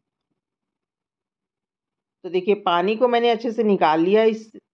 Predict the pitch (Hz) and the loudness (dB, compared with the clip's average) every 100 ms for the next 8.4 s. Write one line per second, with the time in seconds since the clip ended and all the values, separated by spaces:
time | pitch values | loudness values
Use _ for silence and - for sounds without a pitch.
0 | _ 175 170 170 185 202 165 185 190 202 | _ -6 -4 -2 2 2 2 0 2 2
1 | 170 160 160 185 180 180 208 226 220 226 | 2 2 2 0 0 0 0 -2 -6 0
2 | 220 214 226 226 214 185 196 202 208 196 | 0 0 -2 -2 2 2 2 0 0 0
3 | 214 196 214 202 208 208 202 190 160 180 | 0 -2 -2 -2 -4 -2 -2 0 0 0
4 | 214 180 165 156 143 135 135 - - - | 2 0 0 0 0 0 -4 -8 -16 -20
5 | _ _ _ _ _ 175 180 - 208 226 | _ _ _ _ _ -2 -2 0 0 0
6 | 226 214 208 202 196 190 185 190 214 - | -2 0 0 0 0 0 2 2 -2 -8
7 | _ _ _ _ _ _ _ _ _ _ | _ _ _ _ _ _ _ _ _ _
8 | _ _ _ | _ _ _